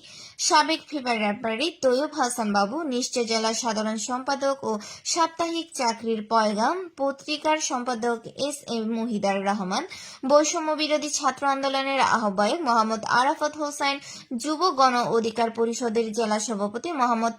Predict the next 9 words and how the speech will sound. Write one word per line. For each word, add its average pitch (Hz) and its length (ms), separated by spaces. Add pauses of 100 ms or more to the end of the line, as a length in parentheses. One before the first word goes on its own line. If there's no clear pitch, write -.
তবিবুর 262 460
রহমান, 220 560
ছাত্র 226 360
অধিকার 220 360
পরিষদের 220 600 (340)
ইমরান 285 440
হোসেন, 269 540
নিশ্চয় 240 440
উপদেষ্টা 302 640